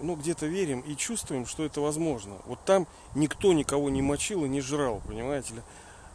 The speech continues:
А когда мы начинаем так рассуждать, ну, они же для нас, ну, ребята, тогда будьте готовы.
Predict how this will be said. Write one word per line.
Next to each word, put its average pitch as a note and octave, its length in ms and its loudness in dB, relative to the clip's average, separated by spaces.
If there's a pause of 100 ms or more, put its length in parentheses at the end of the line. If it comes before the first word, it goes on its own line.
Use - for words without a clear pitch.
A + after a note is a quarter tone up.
А B2 180 2
когда C#3+ 300 2
мы D#3 120 4
начинаем D#3 420 0
так D3+ 200 -2
рассуждать, D3+ 580 -2
ну, D3 120 2
они D3+ 160 2
же B2+ 100 -4
для D3 180 2
нас, E3+ 260 0 (840)
ну, B2+ 100 -2
ребята, C#3 420 2
тогда C#3 280 2
будьте D#3+ 300 0
готовы. D#3 480 0